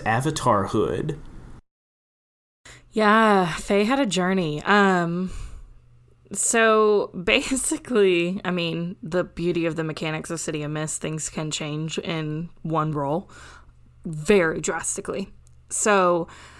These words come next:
Speaker 2: clearly, Faye became Avatar, um, and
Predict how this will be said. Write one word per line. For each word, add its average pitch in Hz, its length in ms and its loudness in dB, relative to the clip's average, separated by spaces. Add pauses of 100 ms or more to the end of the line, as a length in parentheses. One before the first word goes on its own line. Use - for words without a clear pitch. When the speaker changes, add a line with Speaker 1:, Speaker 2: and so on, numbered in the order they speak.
(760)
Speaker 2:
clearly, 208 580 6
Faye 190 240 2
became 175 540 0
Avatar, 160 720 0 (340)
um, 170 420 2 (100)
and 165 800 -2